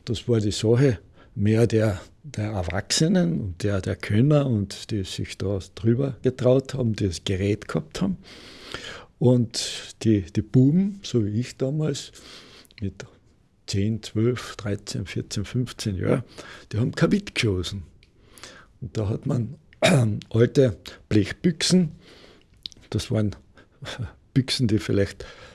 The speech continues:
halben Liter gehabt haben, Liter, noch mehr bis zur Milchkanne. Die, diese Büchsen sind dann auf einer Seite angebohrt worden.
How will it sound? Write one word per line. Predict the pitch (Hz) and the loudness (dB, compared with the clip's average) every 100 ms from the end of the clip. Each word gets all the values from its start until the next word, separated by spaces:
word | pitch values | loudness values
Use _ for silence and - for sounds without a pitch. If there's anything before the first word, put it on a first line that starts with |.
| _ | _
halben | - 110 131 | 2 4 6
Liter | 135 143 135 127 | 4 2 2 0
gehabt | - 127 - | 0 -4 -2
haben, | 107 98 | -2 2
Liter, | 117 143 - 139 123 - - - - - | 4 2 4 2 2 -4 -20 -20 -20 -4
noch | 113 131 - | 2 4 4
mehr | 123 123 131 147 - _ - | 4 6 6 2 -4 _ -6
bis | 139 - | -4 -4
zur | - | -2
Milchkanne. | 107 123 147 - - 127 147 151 151 - - - - - _ _ _ - | 2 2 0 -2 -2 0 0 -2 -4 -16 -20 -20 -20 -20 _ _ _ 0
Die, | 117 117 90 147 151 - | 2 2 -2 -12 -14 -6
diese | 113 - | -4 -2
Büchsen | - 147 151 - 135 | -2 -2 -6 -6 -6
sind | - 120 107 - - - - - _ - | -4 -4 -4 -8 -18 -20 -20 -20 _ 2
dann | 120 113 104 90 _ _ - - - _ _ _ - | 4 6 2 -2 _ _ -20 -20 -20 _ _ _ -4
auf | 104 | -2
einer | 113 113 113 | 0 0 0
Seite | - 107 - 98 | 0 0 0 -2
angebohrt | 104 135 - 139 143 - | 0 -2 0 0 0 0
worden. | 139 185 214 | 2 2 0